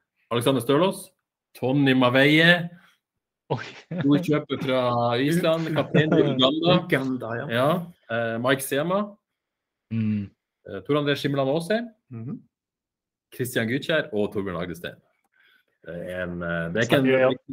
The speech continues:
Speaker 1: det er en, eh, det er en benk som ikke kan, eh, måle seg med, eller som definitivt kan måle seg med det F K kommer til å til på søndag,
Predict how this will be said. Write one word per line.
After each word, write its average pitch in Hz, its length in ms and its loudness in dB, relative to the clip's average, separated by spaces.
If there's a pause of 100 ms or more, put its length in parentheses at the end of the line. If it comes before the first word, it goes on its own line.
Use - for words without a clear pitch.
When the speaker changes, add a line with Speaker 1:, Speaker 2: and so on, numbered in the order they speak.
(220)
Speaker 1:
det 127 100 0
er 131 60 2
en, 127 160 -2
eh, 113 600 -2
det 104 80 -4
er 107 100 -2
en 104 240 -4
benk 117 240 -2
som 95 200 -8
ikke 104 260 -6
kan, 92 260 -6
eh, 82 180 -8
måle 90 200 -6
seg 85 200 -10
med, 85 120 -6
eller 123 120 0
som 110 380 2
definitivt 127 380 2
kan 95 100 2
måle 104 160 2
seg 98 100 -4
med 92 120 -4
det 92 140 0
F - 60 -20
K 90 140 -6
kommer 82 200 -16
til 80 100 -14
å 85 40 -20
til 87 100 -8
på - 120 -16
søndag, 87 300 -10